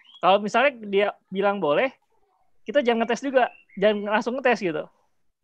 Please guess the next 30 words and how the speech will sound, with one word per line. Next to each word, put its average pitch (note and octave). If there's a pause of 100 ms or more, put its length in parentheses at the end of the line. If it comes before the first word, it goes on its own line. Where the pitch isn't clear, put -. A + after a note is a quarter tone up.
(380)
Kita B3+
harus A3+
ada G3+
semacam, A#3
eh, F#3+ (120)
perjanjian. G#3
Ini A#3+
kita B3
mau A#3+
ngetes, A3
walaupun A3
gratis F3
gitu. D3+ (720)
Dia A#3+
harus A3
tanda F3
tangan, G3
kita G#3+
harus F#3
tanda D#3+
tangan. B2 (880)
Jadi F3 (100)
nggak, F#3
nggak F#3
bisa F#3
hanya, G3+ (560)
"Oke, C4+
cobalah, C4
eh, G3+
lo C4